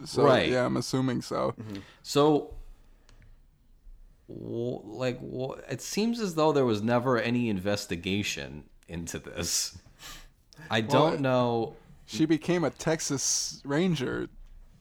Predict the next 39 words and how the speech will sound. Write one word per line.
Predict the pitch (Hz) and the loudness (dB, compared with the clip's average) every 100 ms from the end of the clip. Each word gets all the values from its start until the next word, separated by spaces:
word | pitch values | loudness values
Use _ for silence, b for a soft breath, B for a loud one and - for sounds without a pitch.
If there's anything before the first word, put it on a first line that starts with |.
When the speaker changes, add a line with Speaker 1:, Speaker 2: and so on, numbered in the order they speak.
| - | -18
Speaker 1:
the, | - 120 - | -14 -12 -6
the | 175 | -2
original | 143 135 151 143 127 127 117 | 2 2 2 2 0 -2 -2
survivor, | - 127 131 131 131 | -2 2 2 2 0
Sarah | - 135 131 | -2 0 0
Hardesty, | 135 143 131 - 131 123 b b - | 2 2 0 -4 -6 -8 b b -4
to | 147 - | -4 -2
capture | - 147 170 - 120 | 0 2 2 -2 -4
him, | 127 | -4
it | 131 | -6
says, | - 123 123 | -4 -4 -2
but | - 135 | 0 2
he | |
wore | 135 143 143 | 4 4 4
a | |
mask, | 123 147 147 - | 2 2 0 -2
so | - 135 | -4 -4
no | 127 | -2
one | 127 127 | -2 -2
knew | 127 123 | -2 -2
who | 127 | -4
he | |
Speaker 2:
But | 123 | 0
Speaker 1:
was. | 147 156 | 2 2
Speaker 2:
he | 156 | 2
wore | 196 208 | 2 2
a | |
mask, | 165 156 147 139 - - | 2 2 4 2 0 -6
but | 123 | -4
somehow | - 156 156 151 | -4 -4 -2 -2
he | 131 131 | -2 -2
was | 120 | -2
able | 117 123 120 | -2 -4 -4
to | - 120 | -6 -6
be | 113 95 | -6 -6
housed | 92 107 117 104 | -4 -4 -4 -4
in | 98 | -6
an | 92 | -4
orphanage, | 101 107 92 82 73 73 76 - | -4 -4 -6 -8 -8 -10 -10 -12